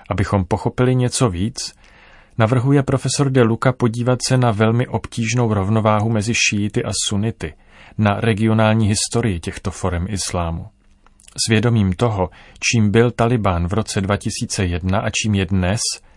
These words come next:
je podle Luky velmi obtížné si představit jakýkoliv prostor pro vyjednávání nebo diplomacii. I když se Američané na jednáních v Dauhá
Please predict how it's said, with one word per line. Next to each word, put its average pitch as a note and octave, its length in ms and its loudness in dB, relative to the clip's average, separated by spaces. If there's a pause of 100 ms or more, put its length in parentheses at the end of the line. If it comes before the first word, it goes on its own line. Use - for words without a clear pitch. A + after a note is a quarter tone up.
(500)
je A#2 100 4
podle B2 260 2
Luky A#2+ 280 2
velmi A#2+ 380 2
obtížné F#2+ 600 -2
si G#2+ 140 -4
představit G2+ 640 -4
jakýkoliv B2+ 600 0
prostor G2 560 -2
pro G2+ 160 -2
vyjednávání F#2+ 880 2
nebo F#2+ 260 0
diplomacii. F2 720 -4 (720)
I G#2+ 100 2
když A2 280 0
se C#3+ 60 0
Američané A2 720 0
na G2 100 2
jednáních G2 640 2
v F#2+ 40 -10
Dauhá G#2 500 0